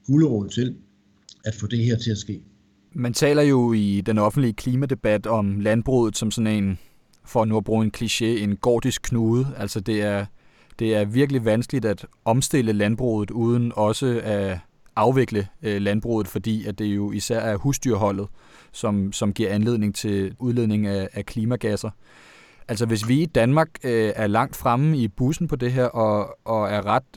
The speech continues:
Speaker 2: effektive til at få det udviklet på storskala-niveau og så videre, så kan vi vel blive sådan en, en virkelig god case for, for resten af verden. Altså, så ligger der, kan der potentielt ligge sådan et nyt vindmølleeventyr i det, vurderer du? Nu ved jeg godt, at du,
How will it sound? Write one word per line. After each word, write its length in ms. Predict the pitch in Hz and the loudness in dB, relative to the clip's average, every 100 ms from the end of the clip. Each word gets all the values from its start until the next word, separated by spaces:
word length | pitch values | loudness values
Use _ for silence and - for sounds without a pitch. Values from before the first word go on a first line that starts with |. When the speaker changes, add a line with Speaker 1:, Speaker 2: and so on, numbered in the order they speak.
| _ | _
Speaker 2:
effektive 540 | 135 143 160 - 123 107 | -2 0 -2 -2 -2 -2
til 140 | - | -2
at 160 | 120 110 | -2 -2
få 140 | - | -2
det 80 | 113 | -2
udviklet 440 | 113 131 139 123 | 0 0 0 -2
på 140 | - 107 | -2 -4
storskala-niveau 920 | - 117 135 156 131 117 110 104 110 | -2 -2 0 0 0 0 0 0 2
og 80 | 113 | 2
så 100 | 120 | 0
videre, 280 | 104 107 107 | -4 -2 -2
så 120 | 123 | -2
kan 140 | 143 | -2
vi 160 | 139 127 | -2 0
vel 120 | 113 | 0
blive 180 | 104 110 | 0 -2
sådan 320 | - 131 131 | 0 0 2
en, 160 | 117 110 - | 0 -2 -4
en 320 | 113 107 104 113 | -2 0 0 0
virkelig 260 | 135 143 | 0 0
god 180 | 131 120 | 0 -2
case 320 | - 117 127 - | 0 -2 -2 -2
for, 240 | 135 104 | 0 0
for 160 | - 101 | -2 -2
resten 280 | 107 - | -2 -2
af 80 | 131 | -4
verden. 240 | 107 107 131 | -2 -2 -2
Altså, 160 | 110 | -4
så 120 | 107 | -2
ligger 260 | 127 120 151 | 2 2 2
der, 160 | 151 117 - _ - - - | 2 0 -4 _ -20 -12 -2
kan 120 | 143 | 0
der 60 | |
potentielt 560 | - 123 107 - 156 135 | 2 2 2 2 2 2
ligge 200 | 131 143 | 0 0
sådan 200 | 151 139 | 0 -2
et 80 | - | 0
nyt 180 | 127 - | -2 -2
vindmølleeventyr 880 | 120 123 147 156 131 110 113 117 127 | 0 2 4 4 4 2 0 2 0
i 120 | 113 | 2
det, 140 | 143 143 | 0 0
vurderer 280 | 120 123 | 0 0
du? 120 | 113 120 | 0 -2
Nu 100 | 117 | 0
ved 120 | 127 | 2
jeg 80 | 117 | 4
godt, 160 | 120 | 4
at 180 | 123 107 | 2 -2
du, 380 | 117 113 113 | -2 0 0